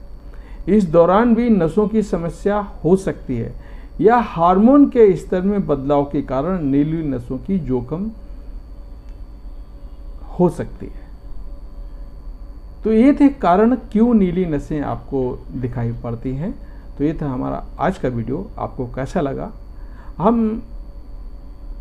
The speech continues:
दो दिन के बाद एक नया वीडियो आपके लिए बना रहे हैं कि नीलू नस-, नसों का उपचार क्या है, इनको कैसे पैरों से, हाथों से हटाया जा सकता है।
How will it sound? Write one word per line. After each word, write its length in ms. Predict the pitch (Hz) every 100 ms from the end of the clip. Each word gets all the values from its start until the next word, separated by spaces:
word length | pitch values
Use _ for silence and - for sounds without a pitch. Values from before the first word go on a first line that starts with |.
| - - - - - - - - - - - - - - -
दो 180 | 135 175
दिन 180 | 151 143
के 100 | 139
बाद 320 | 117 185 220 143
एक 160 | 143 - - - - -
नया 260 | 143 202 220
वीडियो 520 | 185 - 139 147 151
आपके 240 | 131 143
लिए 100 | 139
बना 280 | 123 117 120
रहे 120 | 127
हैं 460 | 131 226 - - -
कि 100 | 190
नीलू 440 | 147 147 214 254
नस-, 280 | 247 208 196 -
नसों 340 | 151 151 185
का 200 | 147 156 185 - - - 170
उपचार 480 | 160 - 156 151 - -
क्या 140 | -
है, 140 | - - - - - - - - - -
इनको 320 | 196 226 247 233 -
कैसे 460 | 220 226 - 240 254 - - - - - - - - -
पैरों 280 | 165 170 185
से, 420 | 185 190 170 170 151
हाथों 360 | - 151 147 156
से 220 | - 170 160 -
हटाया 340 | 127 123 123
जा 220 | 110 120
सकता 360 | 131 - - 117
है। 180 | 117